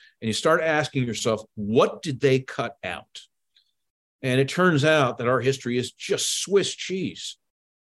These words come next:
It's unbelievable. And, um, the real details are lost. They give people very truncated and very simplistic history. Uh, and, and, you know, they, it's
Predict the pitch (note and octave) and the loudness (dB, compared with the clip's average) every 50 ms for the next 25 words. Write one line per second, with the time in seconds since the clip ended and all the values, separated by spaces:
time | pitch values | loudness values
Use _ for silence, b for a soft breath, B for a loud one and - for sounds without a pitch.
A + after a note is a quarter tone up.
0 | _ _ _ _ _ - C#3+ C#3 C3+ - D#3+ C#3 D3 C#3+ C3+ C#3 D3 F#3 G#3+ E3+ | _ _ _ _ _ 0 2 2 4 2 2 2 2 4 4 6 6 6 6 6
1 | A#2+ G#2 G2 F2 F2+ - - B2 A#2 A#2 A#2 A#2 A#2 A#2 A2+ A2+ G2 A#2 A2 A2 | 4 2 0 -2 -6 -8 -8 -8 -6 -4 -2 -2 -2 -2 -2 -2 -2 -2 0 0
2 | A2 G#2 G2 G2 G#2 _ _ _ - F#2+ _ _ _ B2 A2+ A#2 A#2 G#2+ A2+ C3 | 0 0 -2 -6 -14 _ _ _ -20 -20 _ _ _ -12 -8 -6 -4 0 4 4
3 | D#3 D3+ C#3 C#3 D3+ C#3+ C#3 - D3+ C#3 C3+ C#3 C3+ B2 G#2 G#2+ B2 C#3+ D3+ D#3 | 4 4 4 2 2 2 2 4 4 6 6 6 4 2 2 2 4 4 6 6
4 | D3+ D3 C#3+ C3+ - - B B B B B B B C3+ A2+ G#2+ B2+ B2+ A#2 A2 | 6 4 2 0 -4 -10 B B B B B B B -10 -4 -2 0 0 -2 -2
5 | - C3+ A#2+ - A#2+ A2+ G#2 G2 F#2+ A#2 A2+ A2 G#2+ G#2+ G#2+ - - - E3+ D3+ | -4 -4 -4 0 0 0 0 2 2 4 4 4 4 2 0 -4 -4 -2 0 0
6 | C#3+ C3+ D#3+ D3 C#3+ C3+ C3 C3 A#2 G#2 G2+ G2+ G2 G2+ - - - G#2+ G2+ - | 0 2 2 4 4 6 6 4 4 2 -2 -2 -4 -4 -6 -6 -8 -8 -6 -2
7 | - E3 E3 - - D#3+ C#3 C3+ B2+ D3+ C#3+ D3 - - C#3+ C#3 C3 B2+ B2+ B2 | -2 0 0 0 -2 -4 -4 -2 0 -2 -2 -2 -2 -2 0 2 2 2 2 0
8 | A#2+ - B B B B B B B C3+ B - A2 G#2 G2 F#2+ F#2 F#2 F2+ F#2 | -2 -4 B B B B B B B -12 B -6 -6 -4 -4 -4 -6 -6 -8 -12
9 | _ _ _ _ _ - C3+ B2+ B2+ B2+ - _ - C3 B2+ B2+ B2+ B2+ B2 - | _ _ _ _ _ -12 -8 -8 -8 -10 -12 _ -6 -4 -2 -2 -2 -4 -6 -10
10 | _ _ _ _ _ _ _ _ - D#3 C#3 A#2+ G#2+ G2+ G#2 B2+ C3 B2+ C3+ C#3+ | _ _ _ _ _ _ _ _ -8 -4 -4 -2 -2 -2 0 0 0 0 0 -2
11 | C3+ - | -2 -4